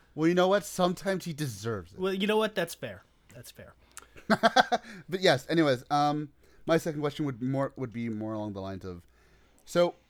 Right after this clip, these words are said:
Speaker 1: as a filmmaker who, again, you've watched more movies like, like Evil Dead and such like that, you have a very specific style, and in America, there's a very,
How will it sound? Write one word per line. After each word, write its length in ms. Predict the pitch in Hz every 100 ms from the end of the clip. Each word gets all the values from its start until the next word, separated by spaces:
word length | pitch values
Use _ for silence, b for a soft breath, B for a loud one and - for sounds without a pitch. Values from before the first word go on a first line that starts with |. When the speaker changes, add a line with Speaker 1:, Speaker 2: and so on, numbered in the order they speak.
| _ -
Speaker 1:
as 220 | 170 160
a 60 | 160
filmmaker 720 | - 147 131 113 - 107 104
who, 340 | 117 110 107
again, 360 | 127 127 117 95 b b
you've 340 | 127 170 151 - _
watched 360 | 135 147 139 -
more 200 | 143 123
movies 340 | 120 117 117
like, 300 | 117 101 98
like 140 | 110 113
Evil 220 | 131 117
Dead 180 | 110 107
and 100 | 104
such 220 | 104 -
like 140 | 95
that, 180 | 92 92
you 80 | 101
have 100 | 117
a 60 | 117
very 240 | 117 113
specific 440 | - - - -
style, 520 | - - 95 95 95 -
and 440 | 113 110 110 104 104 b b b _ _ _ _
in 140 | 156 156
America, 420 | 151 151 151 147
there's 160 | 131 123
a 40 |
very, 340 | 123 120 123